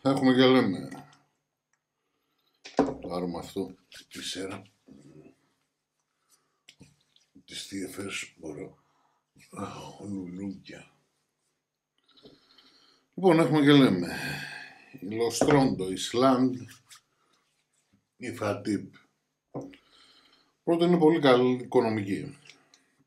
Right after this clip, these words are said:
Βγαίνει στα τριάντα τρία ευρώ, τριάντα πέντε, κάπου εκεί. Ε, δεν βλέπω πλέον θέματα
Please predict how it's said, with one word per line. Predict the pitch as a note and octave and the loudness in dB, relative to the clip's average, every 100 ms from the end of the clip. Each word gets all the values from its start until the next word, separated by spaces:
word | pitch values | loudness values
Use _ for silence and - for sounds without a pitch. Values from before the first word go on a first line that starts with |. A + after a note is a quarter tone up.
| - _ _ _ - | -20 _ _ _ -14
Βγαίνει | D#2+ F#2+ G2 | -10 -6 -6
στα | - F#2 | -4 -4
τριάντα | F#2 F2+ F2+ | -4 -4 -4
τρία | F2+ G#2 F#2+ | -2 -2 -2
ευρώ, | F2+ G2 A2+ G2+ | -4 -2 0 -2
τριάντα | - E2+ - - | -4 -6 -4 -4
πέντε, | A2 G#2 G2 F#2+ - _ _ _ _ _ _ _ _ _ _ _ | -2 -2 0 -2 -6 _ _ _ _ _ _ _ _ _ _ _
κάπου | - C3 A2+ | 4 4 4
εκεί. | G2 G#2+ E2+ E2+ - - - | 0 0 0 -4 -12 -20 -10
Ε, | - A2+ A#2+ A#2+ | -2 2 4 4
δεν | A#2 C#3+ D#3 | 4 4 4
βλέπω | E3+ D3 B2+ | 4 2 0
πλέον | B2+ A#2+ A2 | 0 0 2
θέματα | B2+ A2+ A2+ G2+ G#2+ G2+ G2 | 2 2 2 0 0 0 -4